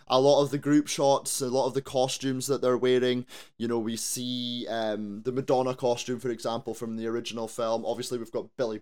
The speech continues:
Butcherson back. Um, so there are, and there's, there's a whole lot more,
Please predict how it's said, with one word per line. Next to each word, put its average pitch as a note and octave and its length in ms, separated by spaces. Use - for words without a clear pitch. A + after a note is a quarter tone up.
Butcherson C3 720
back. B2 560
Um, C#3 240
so F3 160
there E3+ 180
are, G#3 420
and D3+ 200
there's, D3+ 360
there's C3+ 220
a B2 60
whole D#3+ 240
lot B2 180
more, A2+ 420